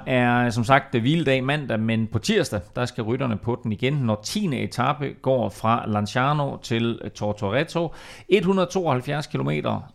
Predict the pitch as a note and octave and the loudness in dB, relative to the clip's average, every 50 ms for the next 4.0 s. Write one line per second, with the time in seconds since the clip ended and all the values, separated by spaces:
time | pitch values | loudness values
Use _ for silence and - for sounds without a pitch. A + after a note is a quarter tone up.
0 | - - A#2 A#2 A#2 A#2 A2+ A2 A2 A2+ A2 G#2+ G#2+ G#2 - E3 G3+ G3 - - | -6 -4 -2 0 2 2 2 4 4 2 2 2 0 0 2 0 0 0 2 2
1 | F#3 G3+ G3+ F3+ D#3+ D3+ C#3 B2 - - - - - - - F3 - - B2 - | 2 2 2 0 0 -2 -4 -6 -6 -8 -10 -8 -8 -6 -6 -6 -4 -4 -4 -4
2 | - A#2+ G#2+ - - B2 A#2 A2 A2 A#2 B2 A#2 - A#2+ G#2+ G2+ G2+ A2 A2 - | -4 -6 -8 -6 -4 -4 -2 0 0 0 -2 -2 -2 -4 -4 -4 -4 -6 -8 -8
3 | - G#2 G2+ - - - - A#2 G#2+ G#2 G#2 - - G2 F#2+ F#2+ F#2 - - | -8 -10 -10 -10 -12 -8 -4 -2 -2 -2 -2 -4 -4 -6 -6 -6 -8 -10 -12